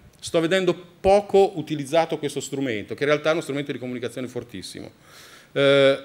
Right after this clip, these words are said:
utilizzo integrato delle tecnologie che favoriscono l'innovazione, quindi l'esistenza di soggetti non interessati,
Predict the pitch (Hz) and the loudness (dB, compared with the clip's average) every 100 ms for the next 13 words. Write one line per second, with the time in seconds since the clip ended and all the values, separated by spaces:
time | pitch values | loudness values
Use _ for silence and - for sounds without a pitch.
0 | - - 180 180 196 165 165 165 156 175 | -14 -2 0 4 2 6 4 4 6 6
1 | 170 151 - 135 131 135 127 143 143 135 | 6 4 2 4 4 2 0 0 0 -2
2 | 131 131 143 139 127 123 127 131 165 127 | -2 0 0 -2 -4 0 0 0 -2 -2
3 | 127 135 120 107 - _ - 147 156 190 | -2 -4 -6 -10 -16 _ -6 -4 -2 0
4 | 196 180 147 151 135 165 170 - 147 151 | 0 0 0 -2 0 0 0 -2 -4 0
5 | 190 170 151 147 139 - 113 98 143 175 | 2 2 0 -2 -2 -4 -6 -6 -10 -10